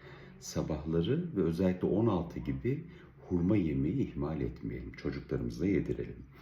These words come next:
İkincisi muhakkak çekirdekli ve muhakkak siyah olmak üzere çekirdekli siyah kara üzüm. Kuru üzüm. İşte bu siyah çekirdekli kuru üzümü gün içerisinde muhakkak bir avuç yemeye gayret edelim.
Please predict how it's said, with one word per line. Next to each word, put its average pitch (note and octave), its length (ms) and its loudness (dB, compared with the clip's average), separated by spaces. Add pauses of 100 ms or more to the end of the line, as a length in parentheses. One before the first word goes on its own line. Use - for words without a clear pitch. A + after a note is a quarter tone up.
(340)
İkincisi C3+ 920 6
muhakkak F#2+ 760 4
çekirdekli - 720 -2
ve D2 40 2
muhakkak D#2 560 0
siyah G2 300 4
olmak C2+ 360 -2
üzere C2 340 0 (440)
çekirdekli D#2+ 840 -2
siyah D#2 640 -2 (220)
kara - 420 -2
üzüm. - 260 -6 (1300)
Kuru F#2 320 2
üzüm. - 360 0 (640)
İşte - 280 2
bu G2 60 2
siyah G2 680 4
çekirdekli E2 720 2
kuru F2 220 0
üzümü C#2 400 0 (960)
gün C#3 200 8
içerisinde F2 540 2
muhakkak F#2+ 600 4
bir C#3 240 2
avuç D2+ 400 -4
yemeye E2+ 380 4
gayret B1 440 -2
edelim. - 320 -10